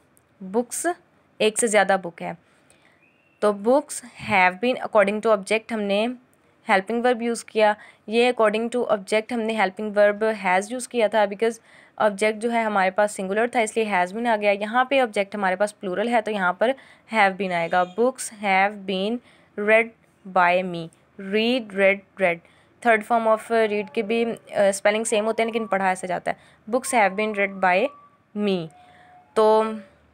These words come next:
इसी, अब देखें इसमें भी फर्स्ट हेल्पिंग वर्ब have, have है और सेकंड हेल्पिंग वर्ब been है, तो फर्स्ट हेल्पिंग वर्ब के साथ not लगाएंगे। Books have not been read by me, यानी have के साथ not लगाया, फर्स्ट हेल्पिंग वर्ब के साथ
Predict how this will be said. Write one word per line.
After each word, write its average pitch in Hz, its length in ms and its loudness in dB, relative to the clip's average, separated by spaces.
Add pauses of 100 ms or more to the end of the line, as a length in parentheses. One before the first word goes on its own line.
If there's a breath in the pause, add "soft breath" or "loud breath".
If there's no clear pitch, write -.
(540)
इसी, 262 300 0
अब 220 120 6
देखें 208 520 -2
इसमें 254 340 -2
भी 262 140 -2
फर्स्ट 240 420 0
हेल्पिंग 226 380 0
वर्ब 214 180 2
have, 190 340 0
have 196 540 0
है 285 180 2 (420 loud breath)
और 208 200 6
सेकंड 226 360 -2
हेल्पिंग 202 400 -2
वर्ब 190 240 0
been 170 260 -6
है, 170 220 -8 (600 soft breath)
तो 233 60 2
फर्स्ट 302 380 0
हेल्पिंग 226 380 2
वर्ब 190 140 2
के 208 100 -8
साथ 190 160 0
not 175 300 -6
लगाएंगे। 170 340 -4
Books 226 380 -2
have 190 280 2
not 175 160 2
been 220 240 -6
read 214 140 -4
by 220 280 4
me, 220 200 -6 (960 soft breath)
यानी 208 260 -2
have 196 260 4
के 254 80 -6
साथ 247 200 2
not 220 240 0
लगाया, 202 320 4
फर्स्ट 247 340 -4
हेल्पिंग 240 380 0
वर्ब 220 140 0
के 233 100 -2
साथ 214 200 2